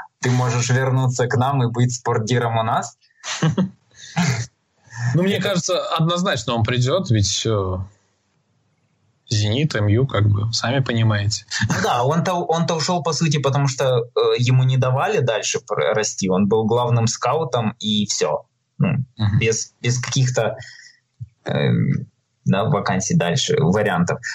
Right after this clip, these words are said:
Speaker 1: И второй вопрос. Рассматриваете ли вы на позицию спортивного директора легенд клуба? Вот к-, я очень часто читаю, что хотят Ван дер Сара.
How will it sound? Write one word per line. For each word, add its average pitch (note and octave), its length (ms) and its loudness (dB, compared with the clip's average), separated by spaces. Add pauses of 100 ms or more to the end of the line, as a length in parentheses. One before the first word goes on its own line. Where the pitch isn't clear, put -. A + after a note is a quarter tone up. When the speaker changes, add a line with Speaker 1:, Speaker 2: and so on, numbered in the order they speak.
(120)
Speaker 1:
И C#3 140 2
второй C3 320 0
вопрос. D3 460 0 (420)
Рассматриваете C3+ 880 0
ли B2+ 160 4
вы C3 420 2
на A#2+ 400 2
позицию A#2 600 0
спортивного A#2 580 0
директора A2 580 0
легенд G#2+ 460 0
клуба? E2+ 520 0
Вот F2 260 0
к-, - 140 -6
я A#2+ 220 2
очень B2 260 2
часто B2+ 380 -2
читаю, C3 460 0
что A#2 260 -2
хотят A2+ 380 -2
Ван A2+ 180 0
дер A#2 140 2
Сара. C3+ 520 -2